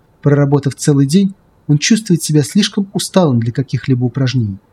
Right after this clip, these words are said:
Но это не так. Предположим, этот человек приходит домой уставший,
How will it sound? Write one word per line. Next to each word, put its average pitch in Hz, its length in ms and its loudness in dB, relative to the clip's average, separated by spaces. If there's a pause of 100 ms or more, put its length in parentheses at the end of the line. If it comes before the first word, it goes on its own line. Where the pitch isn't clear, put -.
(340)
Но 123 180 2
это 120 160 -2
не 151 140 4
так. 151 320 -6 (1000)
Предположим, 156 640 0
этот 135 240 -4
человек 214 460 0
приходит 185 440 0
домой 175 340 2 (200)
уставший, - 640 -2